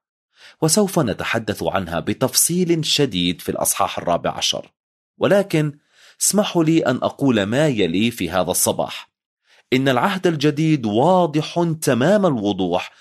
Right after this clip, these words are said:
بخصوص ماهية هذه الموهبة، فلا يوجد أي شك بشأنها في ذهني، وأعتقد أنكم حين تدرسون كلمة الله ستجدون أنها توضح ببساطة متناهية ومؤكدة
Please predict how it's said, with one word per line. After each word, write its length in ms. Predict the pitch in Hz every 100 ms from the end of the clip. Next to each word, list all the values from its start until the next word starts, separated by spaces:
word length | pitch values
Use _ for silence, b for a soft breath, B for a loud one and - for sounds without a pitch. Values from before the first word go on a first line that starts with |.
| b _
بخصوص 640 | 127 139 135 190 190 -
ماهية 680 | 165 104 87 80 147 143 147 143 123
هذه 400 | 95 107 95 98
الموهبة، 640 | 101 110 135 101 80 71 - _ _ _ _ -
فلا 360 | - 120 160
يوجد 580 | 123 131 131 131 123 - 143
أي 280 | 151 104
شك 440 | 95 - 151 - 139
بشأنها 760 | 131 82 80 98 82 87 82
في 160 | 80 92
ذهني، 500 | 85 82 82 71 - _ _ _ -
وأعتقد 560 | 101 92 120 - 107
أنكم 500 | 98 110 101 - 82
حين 420 | 73 - 98 76 73
تدرسون 580 | 101 90 87 131 90
كلمة 460 | 78 80 85 113 98
الله 400 | 92 90 98 98 - b b b
ستجدون 680 | - 151 151 120 120 170 160
أنها 520 | 147 139 139 117 113
توضح 640 | 117 117 107 120 101 104 107
ببساطة 680 | 92 113 113 - 131 - 87
متناهية 760 | 123 143 143 160 135 90 78
ومؤكدة 1040 | 60 76 127 135 175 185 165 147 151 156